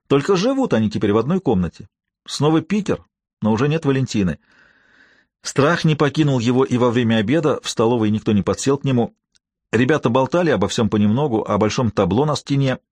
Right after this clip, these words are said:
о еде, об учениках постарше. Эндер мог только наблюдать из своего угла.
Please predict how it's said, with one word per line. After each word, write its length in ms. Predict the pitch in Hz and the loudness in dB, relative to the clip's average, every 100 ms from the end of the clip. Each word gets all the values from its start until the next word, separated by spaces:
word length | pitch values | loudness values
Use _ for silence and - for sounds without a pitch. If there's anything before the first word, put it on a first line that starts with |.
| _ - | _ -4
о 100 | 131 | -2
еде, 380 | 107 82 95 147 | 0 -2 -2 -2
об 120 | 101 | -2
учениках 440 | 90 104 95 104 | -2 -2 0 -2
постарше. 560 | - 92 - 147 - 123 - _ _ _ - | -2 -4 -2 -2 -2 -4 -6 _ _ _ -4
Эндер 340 | 113 135 127 | -2 0 0
мог 180 | 107 117 | 0 0
только 240 | 123 110 | -2 0
наблюдать 440 | 113 104 110 123 123 | 0 0 0 -2 -2
из 80 | 98 | -4
своего 320 | 101 101 113 | -2 0 -2
угла. 280 | 110 92 | -2 -4